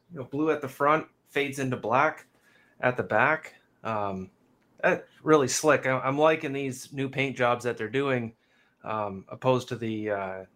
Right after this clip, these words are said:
the other ones that we've seen in the past. And, uh, he's also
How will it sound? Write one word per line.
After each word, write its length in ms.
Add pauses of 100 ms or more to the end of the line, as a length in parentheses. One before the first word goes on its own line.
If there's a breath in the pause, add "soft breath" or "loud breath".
(160)
the 100
other 160
ones 220
that 180
we've 160
seen 240
in 100
the 60
past. 600 (1200 loud breath)
And, 440
uh, 220
he's 300
also 560